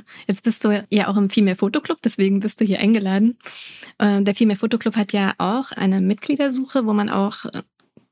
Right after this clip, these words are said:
natürlich jetzt nicht nach Land, sondern nach Bundesland zumindest suchen kann. Und da höre ich auch oft, dass man darüber gebucht wird. Und du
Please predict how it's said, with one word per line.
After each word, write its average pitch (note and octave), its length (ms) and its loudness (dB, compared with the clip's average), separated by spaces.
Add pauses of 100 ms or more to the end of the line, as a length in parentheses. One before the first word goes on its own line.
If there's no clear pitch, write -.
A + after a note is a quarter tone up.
natürlich G3+ 300 0
jetzt G3 140 -2
nicht G3+ 160 0
nach F#3 160 0
Land, F#3+ 300 2
sondern F#3+ 480 2 (120)
nach F#3 180 2
Bundesland A3+ 600 2
zumindest A3+ 420 0
suchen A3+ 260 2
kann. A#3 240 -2 (240)
Und F#3 520 0 (220)
da F#3+ 180 0
höre G#3 180 2
ich G3 180 -6
auch B3 240 -2 (140)
oft, - 500 -10
dass - 440 -6
man F#3+ 240 2
darüber G#3 340 0
gebucht - 480 -8
wird. - 240 -6 (1200)
Und A#3 540 0
du G3+ 220 -2